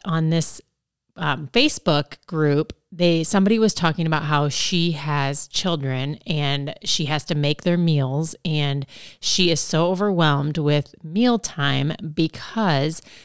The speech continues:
s-, inevitably somebody doesn't like what she makes, or she didn't have the right food,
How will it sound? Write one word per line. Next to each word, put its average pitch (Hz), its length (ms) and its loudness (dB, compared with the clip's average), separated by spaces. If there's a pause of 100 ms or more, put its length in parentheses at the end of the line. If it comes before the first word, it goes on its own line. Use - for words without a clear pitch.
(160)
s-, - 220 -12
inevitably 175 540 0
somebody 156 340 0
doesn't 165 280 0
like 160 460 -2
what 175 160 -4
she - 160 2
makes, 151 560 2
or 151 280 -2
she 156 220 -4
didn't 156 260 -2
have 156 240 -2
the - 100 -2
right 156 320 0 (160)
food, 160 540 0